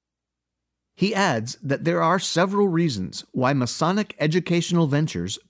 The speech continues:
proved to be impracticable. Masonic membership in the Western and Southwestern states at that time was not large enough to supply a student body, and money was in short supply. Churches, too,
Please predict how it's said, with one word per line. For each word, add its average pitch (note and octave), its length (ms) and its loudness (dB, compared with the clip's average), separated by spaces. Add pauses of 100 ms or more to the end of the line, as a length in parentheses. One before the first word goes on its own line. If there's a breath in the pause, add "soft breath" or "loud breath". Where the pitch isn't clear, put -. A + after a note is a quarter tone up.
proved F3 480 2
to E3 80 -2
be E3+ 180 4
impracticable. D#3+ 800 -2 (1400)
Masonic F3 500 2
membership C#3 640 0
in C3 160 0
the B2 80 2
Western E3 420 2
and D3 160 2
Southwestern D#3 720 -2
states A#2+ 480 -4
at C#3+ 160 -2
that E3 220 0
time A2 400 -2 (120)
was C3+ 220 -2
not D3+ 320 2
large F3 300 0
enough F#2+ 340 -4
to - 100 -6
supply C#3+ 440 -2
a D3+ 80 0
student E3 420 0
body, B2 380 -2 (280)
and D#3 280 2
money C#3 360 4
was A#2+ 220 0
in C3 80 4
short D3+ 320 0
supply. D#3 600 -2 (1300)
Churches, G3+ 520 -2
too, A#2+ 380 0